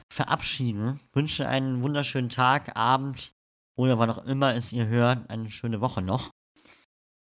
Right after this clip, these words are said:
Genau. Gebt uns gerne mal ein Feedback, ob ihr noch was anderes hören und sehen wollt oder wenn ihr Themen habt, über die ihr gerne sprechen möchtet.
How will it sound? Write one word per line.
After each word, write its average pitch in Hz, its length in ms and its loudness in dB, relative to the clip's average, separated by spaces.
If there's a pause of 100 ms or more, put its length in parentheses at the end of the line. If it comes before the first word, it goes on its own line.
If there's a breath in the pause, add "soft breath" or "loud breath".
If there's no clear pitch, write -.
(120)
Genau. 196 280 6 (520)
Gebt 208 160 4
uns 160 160 -4
gerne 175 140 2
mal 165 80 6
ein 151 80 2
Feedback, 160 880 0
ob 135 140 -6
ihr 143 80 0
noch 135 60 0
was 131 120 0
anderes 147 420 -2
hören 139 180 2
und 123 60 -2
sehen 131 160 0
wollt 123 260 4
oder 113 360 0
wenn 113 140 0
ihr 110 40 -10
Themen 175 360 4
habt, 139 200 0
über 131 140 0
die 120 120 -2
ihr 123 60 -2
gerne 117 200 0
sprechen 120 360 -2
möchtet. 110 480 -2